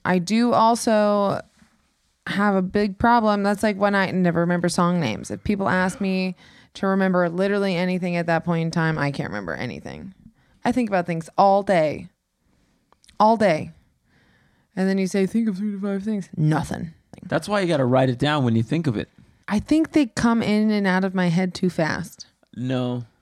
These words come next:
Speaker 2: I don't think so.
Speaker 1: They really
Speaker 2: You're
Speaker 1: do.
Speaker 2: on your phone pretty much permanently when you get home.
Speaker 1: I wish I could just give you a snippet of how quickly the information enters and then leaves my brain again.
Speaker 2: I don't think it's that,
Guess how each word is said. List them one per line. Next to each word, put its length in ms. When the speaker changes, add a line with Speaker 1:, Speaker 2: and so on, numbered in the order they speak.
Speaker 2:
I 120
don't 180
think 200
so. 280
Speaker 1:
They 140
really 280
Speaker 2:
You're 120
Speaker 1:
do. 80
Speaker 2:
on 220
your 120
phone 520
pretty 180
much 220
permanently 460
when 160
you 80
get 120
home. 300
Speaker 1:
I 880
wish 840
I 140
could 160
just 180
give 140
you 160
a 40
snippet 720
of 560
how 260
quickly 480
the 140
information 600
enters 440
and 140
then 160
leaves 240
my 120
brain 260
again. 400
Speaker 2:
I 160
don't 180
think 200
it's 220
that, 260